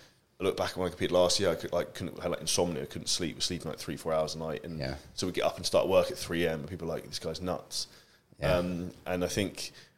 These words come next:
Speaker 1: when you can push yourself to that level and you get used to it, then when you go back to normal life, it's like, "This is easy." And that's when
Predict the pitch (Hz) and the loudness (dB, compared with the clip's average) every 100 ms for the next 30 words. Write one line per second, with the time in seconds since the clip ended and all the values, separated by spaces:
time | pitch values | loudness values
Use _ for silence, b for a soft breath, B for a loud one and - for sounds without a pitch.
0 | _ - 98 95 95 90 92 90 - - | _ -2 0 2 0 0 0 0 -4 -10
1 | _ - 98 85 107 92 92 - 87 82 | _ -8 -6 -2 0 0 2 6 6 6
2 | - 87 85 - 92 87 82 82 82 62 | 0 4 4 6 4 4 -2 -4 -4 -4
3 | 92 90 - 71 78 92 90 87 85 80 | -2 2 2 2 2 2 2 -4 -2 0
4 | 87 - 82 80 78 78 95 110 - 85 | 0 -2 -6 -4 -2 2 2 2 0 -2
5 | 78 - b b b _ - 80 80 71 | -2 -4 b b b _ -6 -4 -2 -2
6 | 92 78 78 87 - - 90 85 | -2 -2 -4 -4 -4 -2 -2 -2